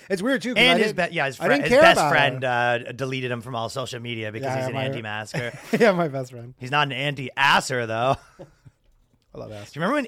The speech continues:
Speaker 2: uh, that's all anyone, t-, every comedian was like, "I fucking eat so much ass."
Speaker 1: Yeah, it was,
Speaker 2: That was a
Speaker 1: it was
Speaker 2: hot
Speaker 1: like, it became a
Speaker 2: topic.
Speaker 1: hat, a literal, literal hack joke.
Speaker 2: Think about, that's how fucking lame comedy is, where it's like a hack joke was, uh, talking about eating ass. Like, 'cause
Speaker 1: <laughs>
Speaker 2: too many people were doing it.
Speaker 1: Yeah.
Speaker 2: Too many people had jokes about,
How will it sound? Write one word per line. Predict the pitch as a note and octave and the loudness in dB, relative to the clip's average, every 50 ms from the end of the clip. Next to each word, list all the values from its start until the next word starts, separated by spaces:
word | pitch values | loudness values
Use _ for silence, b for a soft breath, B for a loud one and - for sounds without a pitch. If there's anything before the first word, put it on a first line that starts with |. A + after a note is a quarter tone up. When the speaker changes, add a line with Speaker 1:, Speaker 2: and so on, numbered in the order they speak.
| - - | -6 -8
Speaker 2:
uh, | C3 C3+ B2 | -8 -8 -4
that's | B2 A#2+ A#2 - | -6 -6 -6 -6
all | - A2+ A2 | -6 -6 -4
anyone, | G#2+ G#2+ G#2+ A2 G#2+ | -4 -6 -6 -10 -10
t-, | - A2 | -8 -8
every | A#2 A2+ A2 A2+ | -6 -6 -6 -8
comedian | G#2 - G#2 G2 G2 G#2 G#2+ G#2+ | -10 -10 -14 -12 -10 -10 -10 -10
was | G#2+ G#2 G#2 | -10 -12 -12
like, | G2 F2+ G#2+ - - | -14 -14 -14 -8 -6
"I | A#2 D#3 | -6 -6
fucking | F#3 - - - - C3 B2+ | -6 -8 -12 -12 -12 -14 -14
eat | B2 C#3 - - | -14 -16 -18 -14
so | - D3 C3+ | -12 -10 -10
much | C#3 C#3+ B2+ - | -10 -10 -10 -8
ass." | B2 A#2 B2 C#3 D3+ D3+ - - B B B B | -6 -4 -2 -2 -4 -4 -8 -16 B B B B
Speaker 1:
Yeah, | B3 C4+ F#3 C#3+ | -6 -4 -4 -4
it | |
was, | C3 C#3 C#3 C#3 C3+ | -6 -6 -8 -8 -8
Speaker 2:
That | C3+ | -6
was | C3+ C3 | -4 -4
a | |
Speaker 1:
it | B2+ | -4
was | A#2+ | -4
Speaker 2:
hot | A#2 A#2 | -4 -4
Speaker 1:
like, | C#3 C3+ | -4 -4
it | G3 - A#2 | -4 -4 -4
became | A2+ A2+ - F#3 | -4 -4 -4 -4
a | F3+ | -6
Speaker 2:
topic. | D3+ | -6
Speaker 1:
hat, | F3 F3+ F#3+ - _ _ | -8 -10 -12 -14 _ _
a | D#3 | -12
literal, | D#3 E3 E3 E3 E3+ F3 | -10 -8 -6 -6 -8 -8
literal | D#3+ D3 D#3+ D#3+ D#3+ D#3 C#3+ | -10 -10 -8 -8 -8 -10 -10
hack | C3+ C#3 C3 C3+ _ | -10 -12 -14 -14 _
joke. | - - C3 A#2 - _ _ _ _ - | -16 -16 -16 -16 -20 _ _ _ _ -6
Speaker 2:
Think | - F3 A3+ | -4 -2 0
about, | B3 C4+ D#4 D4 F3+ | 2 2 2 2 2
that's | D3 D#3 D#3+ - | 0 0 2 2
how | G3 F#3+ D#3+ - _ | 2 0 0 -4 _
fucking | - C#3 A#2+ - C3+ A#2 A2 | -4 -4 -4 -4 -8 -10 -10
lame | G#2+ G#2 G#2+ A2 | -10 -8 -10 -8
comedy | G#2+ G#2+ G#2 G2+ G2 A2 A2 A2+ | -6 -6 -6 -6 -6 -8 -8 -6
is, | A#2 A#2+ A2 G#2 | -6 -6 -8 -8
where | A2 G#2+ G#2 | -6 -6 -6
it's | G#2 - | -6 -8
like | A#2 G#2 - | -10 -8 -6
a | A#2+ A2 | -6 -6
hack | G#2 G2+ G#2 A2 G#2+ G2+ - G#2 | -6 -4 -4 -4 -4 -4 -6 -12
joke | - A2 G2 G2 G2+ - | -10 -8 -6 -6 -6 -8
was, | G#2+ G2+ F#2+ | -10 -10 -10
uh, | G2+ | -10
talking | G#2 - - G#2+ G2+ A2 A2 | -10 -6 -6 -6 -6 -6 -8
about | G2 G2 G#2+ | -10 -10 -10
eating | - G#2 G2+ G2 F#2+ F#2 | -10 -12 -12 -12 -10 -10
ass. | F2 F#2 G2+ G#2+ A2 | -8 -6 -6 -4 -2
Like, | E3+ C3+ - A3+ - | -2 0 0 -2 0
'cause | - - A#3 - A3 G3+ - | 0 0 0 0 0 -2 -2
Speaker 1:
<laughs> | G3+ G3 - | -2 -2 0
Speaker 2:
too | A#3 B3 | 0 2
many | A3 A3+ G#3 G#3 - | 2 2 2 0 -2
people | - - G#3 G3 F3 G3+ G3 | -4 -4 -4 0 0 2 2
were | G3 F3+ | 2 0
doing | D3 B2 F3+ E3+ E3+ E3+ F3 E3+ D#3 | 0 0 0 0 2 2 0 -2 -2
it. | C#3+ B2 A#2 | -4 -4 -4
Speaker 1:
Yeah. | D3+ D3 C3+ B2+ B2 B2+ C#3 B B B | -4 -6 -8 -10 -12 -14 -16 B B B
Speaker 2:
Too | _ - - D#4 D#4 | _ 0 0 2 4
many | D#4 D4+ D4+ D4 G3+ | 4 4 2 2 0
people | B3+ C4+ B3+ A3+ C4 A#3+ | 0 -2 0 2 4 4
had | A3 A3+ A3 E3+ | 4 4 2 0
jokes | D3 G#3+ A3 A3 A3 - | 0 0 0 0 0 -4
about, | G#3+ G#3+ G#3+ F#3 - | -2 2 2 2 0